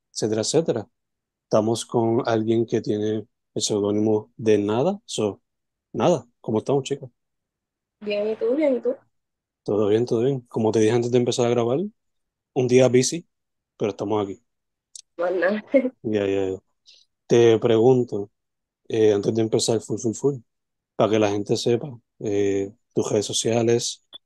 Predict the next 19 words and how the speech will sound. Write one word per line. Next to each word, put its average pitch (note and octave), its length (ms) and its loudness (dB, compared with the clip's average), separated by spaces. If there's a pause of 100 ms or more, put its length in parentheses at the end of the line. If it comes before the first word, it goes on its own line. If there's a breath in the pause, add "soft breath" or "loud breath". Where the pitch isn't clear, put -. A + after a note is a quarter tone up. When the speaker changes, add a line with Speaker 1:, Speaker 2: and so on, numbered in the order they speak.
(280)
Speaker 1:
y A#2+ 340 4
si B2 120 2
fuesen A2+ 260 -2
a A#2+ 60 0
contactarte A#2+ 580 0
de A2+ 60 -4
una A2+ 140 -2
manera A2 560 -2
directa, G#2+ 480 -4
¿sería G#2 260 -2
mejor A2 240 -2
por G#2+ 200 -2
email, D3+ 460 -2
por D#3+ 280 -4 (920)
tus G2+ 600 -2 (260)
redes G#2 180 -4
sociales? C3 440 -2
¿Cómo A#2 180 -6
sería? G#2 280 -12